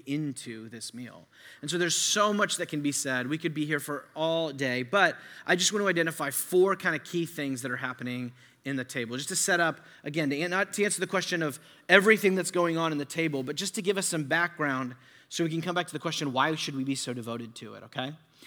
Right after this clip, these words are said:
So the first thing that we have here in verses fourteen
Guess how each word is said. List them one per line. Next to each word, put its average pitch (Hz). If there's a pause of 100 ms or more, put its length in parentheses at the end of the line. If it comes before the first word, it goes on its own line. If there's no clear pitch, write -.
(180)
So 170
the 165
first 160
thing 143 (320)
that 160
we 156
have 147
here 151
in 165
verses 156
fourteen 190